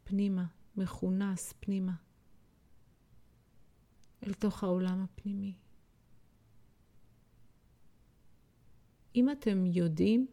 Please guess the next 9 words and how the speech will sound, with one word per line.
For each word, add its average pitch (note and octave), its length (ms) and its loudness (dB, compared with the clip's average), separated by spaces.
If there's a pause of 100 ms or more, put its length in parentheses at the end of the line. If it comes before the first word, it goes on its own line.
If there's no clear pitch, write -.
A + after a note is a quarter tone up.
מה G3 300 2
אתם G3+ 220 -2
מרגישים, F#3 800 0 (2250)
וגם F#3 420 4
אם A3 160 6
אתם F3+ 320 2
לא F#3+ 120 6
יודעים, F3+ 560 6 (2500)
תשאלו, F3+ 520 0